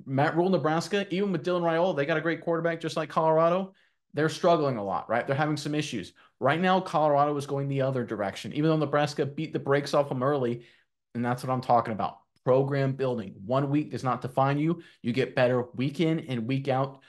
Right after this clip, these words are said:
Your next performance is your best performance. You're continually building on yourself, building depth, getting better. Coach Prime has done an incredible job. And this statistic right here is just an evidence of just a fantastic effort across the board by this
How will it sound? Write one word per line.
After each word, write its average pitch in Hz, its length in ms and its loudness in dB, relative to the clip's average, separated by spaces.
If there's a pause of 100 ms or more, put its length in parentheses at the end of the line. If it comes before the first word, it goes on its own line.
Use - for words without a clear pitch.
(140)
Your 127 120 0
next 135 340 0
performance 139 560 0
is 135 200 -4
your 120 100 -4
best 127 320 0
performance. 135 520 -4
You're 117 80 -10
continually 165 520 0
building 143 280 0
on 135 160 0
yourself, 135 400 -2 (300)
building 151 360 2
depth, 131 340 0
getting 131 280 0
better. 123 380 0 (200)
Coach 156 320 0
Prime 139 280 2
has 131 120 0
done 131 160 -2
an 120 120 -4
incredible 143 560 0
job. 135 440 2
And 113 160 -6
this 143 160 -6
statistic 139 520 -4
right 127 100 0
here 135 180 2
is 131 80 -2
just 123 180 -4
an 120 100 -4 (100)
evidence 143 380 2
of 117 120 -4
just 120 180 -6
a 123 40 0
fantastic 147 680 -4
effort 139 420 2 (300)
across - 340 2
the 135 60 0
board 117 260 0
by 104 120 0
this 104 140 -8